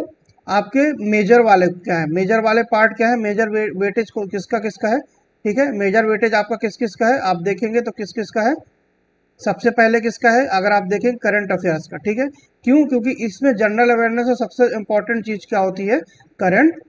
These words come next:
affairs होती है, ठीक है, Current affairs होती है। तो अगर हम बात करें current affairs की, तो इसके लिए आपको क्या करना पड़ेगा, Daily या फिर अगर नहीं हो पा रहा तो weekly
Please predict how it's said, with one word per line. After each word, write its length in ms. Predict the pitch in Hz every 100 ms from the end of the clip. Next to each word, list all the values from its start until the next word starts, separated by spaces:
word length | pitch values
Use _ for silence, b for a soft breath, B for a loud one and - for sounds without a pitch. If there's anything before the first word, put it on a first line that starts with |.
| _ -
affairs 380 | 170 196 185 156
होती 280 | 170 170 156
है, 60 | 160 _ _ _ _ -
ठीक 140 | 202
है, 120 | 254 302 - _ _ _ _ _ _ _ _ _ _
Current 320 | 190 196 233
affairs 360 | 190 180 180 170
होती 220 | 160 165
है। 80 | 156
तो 100 | -
अगर 200 | 185 214
हम 140 | 254 226
बात 240 | 202 233 -
करें 180 | 226 240
current 320 | 214 220 214
affairs 360 | 196 214 220 -
की, 180 | 254 254
तो 120 | 202
इसके 260 | 185 247
लिए 140 | 240 240
आपको 220 | 226 240
क्या 180 | 233 226
करना 260 | 226 220 220
पड़ेगा, 380 | 220 214 214 285 b b b -
Daily 500 | 160 185 190 247 311 311 - _ _ _ _ _ _ _ _ _ _ _ -
या 180 | 190 214
फिर 160 | 254 240
अगर 200 | 233 214
नहीं 200 | 220 233
हो 120 | 220
पा 160 | 214 208
रहा 120 | 226
तो 180 | 226 170
weekly 480 | 190 185 208 269